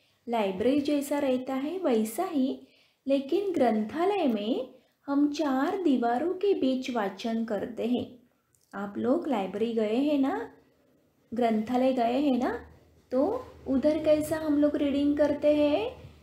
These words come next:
दीवारों के बीच, चार दीवारों के बीच मतलब दीवार मतलब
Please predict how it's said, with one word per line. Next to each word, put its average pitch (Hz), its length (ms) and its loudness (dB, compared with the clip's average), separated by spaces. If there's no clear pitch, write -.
दीवारों 262 540 2
के 381 180 -2
बीच, - 340 -2
चार 277 300 0
दीवारों 277 480 0
के 294 160 -6
बीच 269 380 -2
मतलब 294 420 -2
दीवार 240 440 2
मतलब 277 320 -6